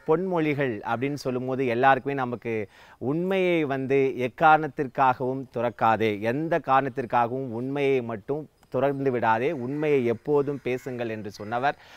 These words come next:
அது மட்டுமல்ல, அந்த பொன்மொழிகள்ல முக்கியம் பார்த்தீங்க அப்படின்னா, "நீங்கள் இப்போது இருக்கக்கூடிய நிலைமைக்கு காரணம் நீங்களே."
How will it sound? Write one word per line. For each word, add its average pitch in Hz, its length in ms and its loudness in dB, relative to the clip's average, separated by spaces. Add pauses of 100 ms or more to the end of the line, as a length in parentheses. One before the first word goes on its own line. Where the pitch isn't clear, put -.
(160)
அது 160 240 6
மட்டுமல்ல, 180 480 4
அந்த 156 240 6
பொன்மொழிகள்ல 165 640 2
முக்கியம் 139 460 0
பார்த்தீங்க 139 380 6
அப்படின்னா, 127 380 2 (340)
"நீங்கள் 190 600 4
இப்போது 160 560 4
இருக்கக்கூடிய 160 720 2
நிலைமைக்கு 156 600 2
காரணம் 160 600 6
நீங்களே." 156 960 4